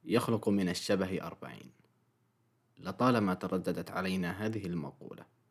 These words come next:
ولكن ما هو المقصد منها؟ مستمعين بودكاست طيف، أهلًا بكم.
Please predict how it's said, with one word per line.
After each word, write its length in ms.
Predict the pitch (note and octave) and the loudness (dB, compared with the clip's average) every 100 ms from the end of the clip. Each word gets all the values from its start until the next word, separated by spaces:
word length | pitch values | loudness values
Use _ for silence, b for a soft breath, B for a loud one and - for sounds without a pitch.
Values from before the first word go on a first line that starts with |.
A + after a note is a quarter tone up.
| _ _ _ _ | _ _ _ _
ولكن 460 | - G2 G2 - - - _ _ _ _ _ _ _ _ _ _ | -2 0 0 -2 -14 -16 _ _ _ _ _ _ _ _ _ _
ما 200 | - G#2+ B2+ | -4 2 2
هو 240 | A2+ G2 | 4 2
المقصد 480 | F#2 F2+ G2 F#2 D#2 | 4 2 0 -2 -4
منها؟ 320 | C2+ - - _ _ _ _ _ _ _ _ _ _ _ _ _ - | -6 -12 -20 _ _ _ _ _ _ _ _ _ _ _ _ _ -4
مستمعين 480 | A2 - A2+ A2 B2+ | -2 4 4 6 4
بودكاست 560 | F#2+ F#2 - E2 - | 4 -2 -2 -4 -2
طيف، 180 | - A1+ - _ _ | -6 -6 -10 _ _
أهلًا 260 | G#2+ G#2+ G2 | -4 -2 -2
بكم. 260 | - - | -4 -12